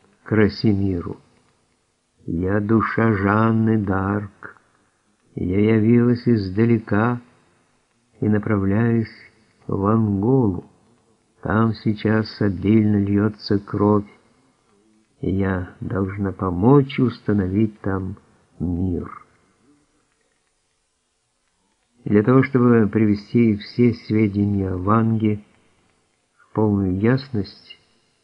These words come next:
следует упомянуть. Она получала информацию от неких светящихся старцев, которые говорили о том,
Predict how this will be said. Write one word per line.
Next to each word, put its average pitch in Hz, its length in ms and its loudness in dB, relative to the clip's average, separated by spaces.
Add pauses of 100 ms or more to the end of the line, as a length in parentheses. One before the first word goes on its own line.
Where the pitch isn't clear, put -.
(1200)
следует 107 460 -2
упомянуть. 101 800 -4 (1300)
Она 113 440 2
получала 113 1040 -2 (360)
информацию 113 1120 0 (640)
от - 180 -6
неких 113 400 0 (140)
светящихся 107 1000 -4
старцев, 104 840 -4 (1400)
которые 107 440 2
говорили 131 480 4
о 127 140 2
том, 117 440 -2